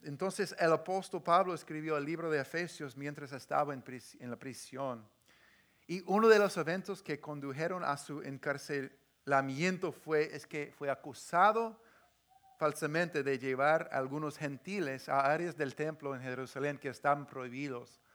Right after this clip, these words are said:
para los gentiles a, a entrar. Van a ver por qué eso es, es importante en lo que dice en el momento. En Efesios, Pablo escribió revelando la naturaleza gloriosa de la iglesia,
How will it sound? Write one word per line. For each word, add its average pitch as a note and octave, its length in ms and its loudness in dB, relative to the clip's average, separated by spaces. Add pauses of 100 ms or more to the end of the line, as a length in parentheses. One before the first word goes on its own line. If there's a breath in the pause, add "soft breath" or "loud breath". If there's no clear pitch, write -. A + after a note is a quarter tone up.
(240 soft breath)
para C3 180 0
los A#2+ 120 -6
gentiles B2 640 -12
a, A#2 240 -8
a A#2 40 -12
entrar. B2 480 -6 (1080)
Van C3+ 160 2
a - 20 -4
ver C#3+ 200 0
por C#3 200 -8
qué C#3 140 -6
eso C3 120 -12
es, A#2 100 -14
es C3+ 280 -16
importante C3 640 -8
en A#2+ 80 -10
lo A#2 80 -10
que A2+ 120 -12
dice A#2+ 300 -12
en A#2 80 -12
el A#2 80 -10
momento. A#2 480 -12 (840 loud breath)
En D#3 100 6
Efesios, G#3 500 10
Pablo G#3+ 320 12
escribió F3+ 560 2
revelando E3+ 640 4
la E3 100 2
naturaleza D#3 640 0
gloriosa D3+ 720 2
de D3 180 2
la D#3+ 260 10
iglesia, C#3 680 -2